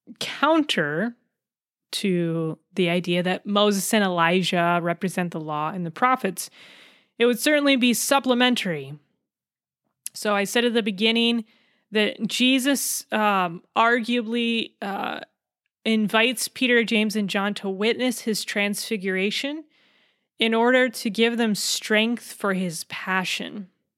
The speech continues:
And so we can ask ourselves, is there some,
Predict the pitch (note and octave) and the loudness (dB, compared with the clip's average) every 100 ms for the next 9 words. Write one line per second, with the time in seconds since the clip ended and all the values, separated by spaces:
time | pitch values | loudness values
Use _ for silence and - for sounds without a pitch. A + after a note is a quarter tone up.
0 | _ _ _ _ _ _ _ G#3 - A#3+ | _ _ _ _ _ _ _ -2 2 2
1 | A3+ A3 A3+ A#3+ - A3 F#3+ G3 F3 E3 | 2 2 2 2 2 0 2 0 0 0
2 | - A3+ G3+ B3 B3+ - - C#4+ C#4+ C4+ | 0 0 2 2 2 -2 -2 0 0 -4